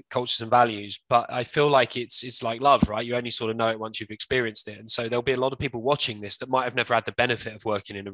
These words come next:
really, really culturally strong organization, right? So sometimes when you talk about culture in the affirmative, in the positive,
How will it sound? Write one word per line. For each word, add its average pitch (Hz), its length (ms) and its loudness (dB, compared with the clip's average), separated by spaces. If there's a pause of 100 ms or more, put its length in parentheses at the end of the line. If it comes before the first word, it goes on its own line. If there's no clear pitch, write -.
really, 104 320 -2
really 98 300 -4
culturally 104 520 -8
strong 101 300 -2
organization, 98 760 -6 (120)
right? 104 200 -6
So 117 120 0
sometimes 127 400 -2
when 110 100 -10
you 101 60 -14
talk - 260 -4
about 113 200 -2
culture 117 280 -6
in 104 100 -6
the 104 80 -8
affirmative, 143 600 -2
in 101 80 -10
the 110 60 -12
positive, 120 760 -2